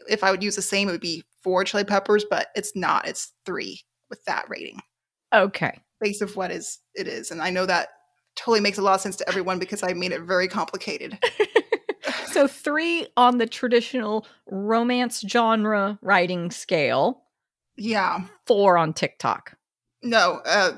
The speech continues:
Speaker 1: also three on TikTok, but that's out of five. So it's like I
Speaker 2: Oh.
Speaker 1: got one lower. That's why it's con-, that's why it's
Speaker 2: Oh.
Speaker 1: confusing.
Speaker 2: You're right. So you're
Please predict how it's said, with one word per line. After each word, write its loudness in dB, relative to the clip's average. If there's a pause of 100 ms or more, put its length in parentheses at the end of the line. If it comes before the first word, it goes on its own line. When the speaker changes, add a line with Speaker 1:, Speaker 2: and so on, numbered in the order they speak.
Speaker 1:
also 6
three -2
on 2
TikTok, -2
but -4
that's 0
out 4
of -4
five. 2
So 0
it's -2
like 0
I 6
Speaker 2:
Oh. 8
Speaker 1:
got 4
one -4
lower. 0
That's 0
why 6
it's 4
con-, 8
that's 4
why 4
it's 0
Speaker 2:
Oh. -2
Speaker 1:
confusing. -4
Speaker 2:
You're -8
right. -6 (160)
So 0
you're 2